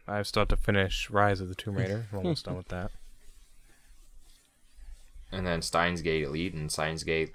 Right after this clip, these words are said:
Speaker 2: Winter Bounded Phenogram, you know, for P S fours. Steins Gate Elite was on the Switch, P S Vita.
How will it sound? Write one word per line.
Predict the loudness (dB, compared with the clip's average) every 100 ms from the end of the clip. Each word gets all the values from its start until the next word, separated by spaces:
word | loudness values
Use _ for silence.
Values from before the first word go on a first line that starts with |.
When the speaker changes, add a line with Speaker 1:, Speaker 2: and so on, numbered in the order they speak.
| -8
Speaker 2:
Winter | -4 -2 -2 -4 -6 -8
Bounded | -2 0 0 -2 -2 -6 -18 -20 -16 -14 -16 _ -20 -20 -20 _ 2
Phenogram, | 4 6 4 2 4 0 -4 _ _ -20 -20 -14
you | -8
know, | -8
for | -10 -14
P | -6 -6
S | -6
fours. | -6 -4 -6 -8 _
Steins | -6 0 2 2 -2
Gate | 0 2 2
Elite | 0 -2 -4
was | -6 -4
on | -6
the | -6
Switch, | -8 -8 -10
P | -10
S | -10
Vita. | -8 -8 -8